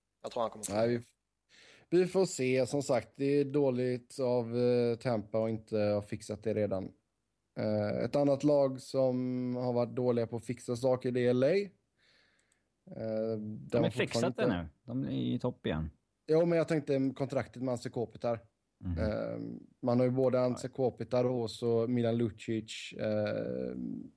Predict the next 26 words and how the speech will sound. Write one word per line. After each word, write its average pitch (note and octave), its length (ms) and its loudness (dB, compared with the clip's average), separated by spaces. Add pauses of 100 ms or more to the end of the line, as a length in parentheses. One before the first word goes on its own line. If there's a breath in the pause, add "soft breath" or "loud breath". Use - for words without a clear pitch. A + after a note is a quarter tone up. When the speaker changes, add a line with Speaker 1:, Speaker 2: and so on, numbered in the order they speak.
(1400)
Speaker 2:
det B2 100 -2
är A2 140 4
ingenting G#2+ 380 4
klart G#2+ 300 0
där G#2 140 4
ännu. G#2 320 2
Och G#2+ 100 2
det G#2+ 220 0 (520 loud breath)
Speaker 1:
Fast A#2 140 0
Speaker 2:
verkar A2 120 6
inte A#2 100 0
Speaker 1:
Lucic C3+ 140 0
Speaker 2:
som A2 80 4
att A2 60 2
det B2 60 6
Speaker 1:
ska C3 40 12
Speaker 2:
kommer A2+ 120 10
Speaker 1:
ju A#2+ 40 6
Speaker 2:
hända A#2 180 4
Speaker 1:
inte A2+ 80 2
bli B2+ 100 -2
Speaker 2:
någonting. A2 140 -4
Speaker 1:
något C#3 160 2
klart B2+ 280 -4
nu A#2+ 120 -10
heller. A#2 360 -10